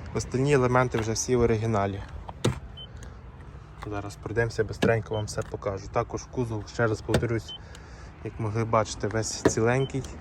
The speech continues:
без м'ятин, без царапин, без колів,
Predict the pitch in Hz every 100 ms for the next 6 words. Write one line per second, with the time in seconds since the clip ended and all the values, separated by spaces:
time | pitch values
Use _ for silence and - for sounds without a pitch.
0 | - 113 107 - - - - 117 123 131
1 | 127 113 - 113 117 120 117 104 104 -
2 | 131 123 123